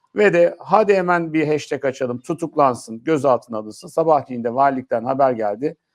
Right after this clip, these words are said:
Ve de, e, şey olarak gözaltına alınmış, şimdi mahkemeye çıkartılacak. Bir tarafta sosyal me-, medya mahkemesi kurulmuş. Ya çocuktur,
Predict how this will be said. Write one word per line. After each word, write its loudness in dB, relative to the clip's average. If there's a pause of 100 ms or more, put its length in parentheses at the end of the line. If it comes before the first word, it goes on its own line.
(360)
Ve 2
de, -2 (480)
e, -4 (220)
şey 2
olarak 2
gözaltına 0
alınmış, -2
şimdi -4
mahkemeye -2
çıkartılacak. -10 (480)
Bir -2
tarafta 4
sosyal 2
me-, -6
medya -2
mahkemesi -8
kurulmuş. -4
Ya 4
çocuktur, -8